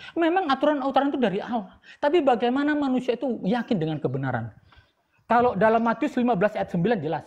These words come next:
"Percuma mereka beribadah kepadaku." Ini Tuhan Yesus yang ngomong. "Sedangkan ajaran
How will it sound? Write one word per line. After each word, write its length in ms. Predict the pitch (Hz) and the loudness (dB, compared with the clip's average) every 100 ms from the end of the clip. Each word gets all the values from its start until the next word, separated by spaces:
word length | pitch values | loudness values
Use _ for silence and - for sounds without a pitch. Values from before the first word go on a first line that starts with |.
| - | -4
"Percuma 640 | 247 240 - 359 403 403 | -2 -2 2 2 4 4
mereka 400 | 294 202 196 180 | 4 2 2 0
beribadah 480 | 147 156 151 147 127 | 2 2 2 0 -4
kepadaku." 400 | 156 139 131 143 | -4 -2 0 0
Ini 100 | 320 247 | 0 0
Tuhan 100 | 202 | 0
Yesus 160 | 180 170 | -2 -2
yang 80 | 135 | -2
ngomong. 240 | 117 107 - - | -4 -8 -14 -20
"Sedangkan 480 | - 202 185 240 285 | -4 2 2 2 2
ajaran 320 | 247 170 202 | 2 4 2